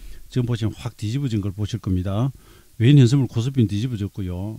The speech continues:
기관 현물은 때리고 있고요. 근데 선물 쪽으로 조금 가서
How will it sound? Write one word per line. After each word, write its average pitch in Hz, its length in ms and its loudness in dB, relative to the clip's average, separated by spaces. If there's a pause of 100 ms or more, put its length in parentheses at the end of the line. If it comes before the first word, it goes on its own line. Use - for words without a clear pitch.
(200)
기관 127 300 0
현물은 107 320 4
때리고 117 320 0
있고요. 87 440 -4 (580)
근데 123 260 2
선물 233 280 8
쪽으로 113 220 -2
조금 101 180 -4
가서 110 280 -4